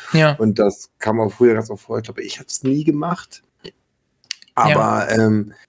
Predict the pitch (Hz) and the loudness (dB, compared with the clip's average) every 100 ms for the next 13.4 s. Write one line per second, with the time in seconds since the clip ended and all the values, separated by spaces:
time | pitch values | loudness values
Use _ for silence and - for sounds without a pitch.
0 | _ - - 113 156 170 139 151 151 147 | _ -14 -2 0 0 0 2 2 2 2
1 | 123 165 165 104 90 92 95 104 113 107 | 2 2 2 2 0 2 2 2 0 2
2 | 104 101 101 98 101 98 101 101 98 95 | 4 4 4 2 2 0 -2 -2 -2 -2
3 | 92 95 _ - 110 101 113 110 117 110 | -6 -10 _ -4 -2 0 2 2 2 0
4 | 101 107 104 101 104 110 120 104 104 98 | 0 -2 0 0 0 2 2 4 2 -2
5 | 98 - - - _ - 104 110 123 120 | -6 -18 -20 -20 _ -2 0 2 2 2
6 | 101 98 104 98 95 90 - 95 92 95 | -2 -2 0 2 2 -2 -8 -4 0 0
7 | 95 90 87 87 87 - - 170 165 160 | -2 -4 -4 -6 -8 -10 -2 0 0 -4
8 | _ - 160 - 123 113 - - 95 - | _ -6 -4 0 0 0 -6 -6 -10 -10
9 | - - - 107 92 90 98 113 117 113 | -16 -16 -4 -2 -2 -2 0 2 0 0
10 | 104 - 92 - - _ - 151 170 190 | -2 -4 -14 -14 -20 _ 2 2 2 0
11 | 180 127 - - 160 151 - 156 139 143 | 2 2 4 2 2 0 0 0 0 -2
12 | 143 143 139 - 151 143 147 143 143 139 | 0 0 0 0 0 0 0 -2 0 2
13 | 131 139 120 | 4 2 0